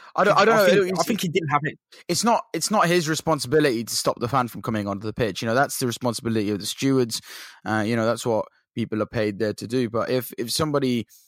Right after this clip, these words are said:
Speaker 1: if somebody wants to do it, there's always a way, unfortunately. Um, but, you know, uh, look, there, there shouldn't, there shouldn't be this kind of tribalism in football.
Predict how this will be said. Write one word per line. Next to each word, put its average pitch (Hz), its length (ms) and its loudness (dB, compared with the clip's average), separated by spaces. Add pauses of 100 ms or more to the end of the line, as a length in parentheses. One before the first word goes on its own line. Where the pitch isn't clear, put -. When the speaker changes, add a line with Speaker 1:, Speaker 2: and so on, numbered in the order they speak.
Speaker 1:
if 131 120 -4
somebody 165 300 0
wants 127 320 -2
to 113 80 -10
do 131 180 2
it, 107 120 0
there's 120 140 -2
always 123 260 2
a 113 60 0
way, 110 280 0 (260)
unfortunately. 110 800 -4 (580)
Um, 104 420 -2 (1040)
but, 131 240 2 (1000)
you 196 120 -2
know, 147 180 6
uh, 110 440 0 (380)
look, 202 220 4
there, 208 220 2
there 202 100 0
shouldn't, 208 320 -6
there 180 80 -2
shouldn't 196 260 -4
be 196 120 2
this 180 180 0
kind 156 220 2
of 135 60 -2
tribalism 120 520 0
in 110 80 -6
football. 107 420 -6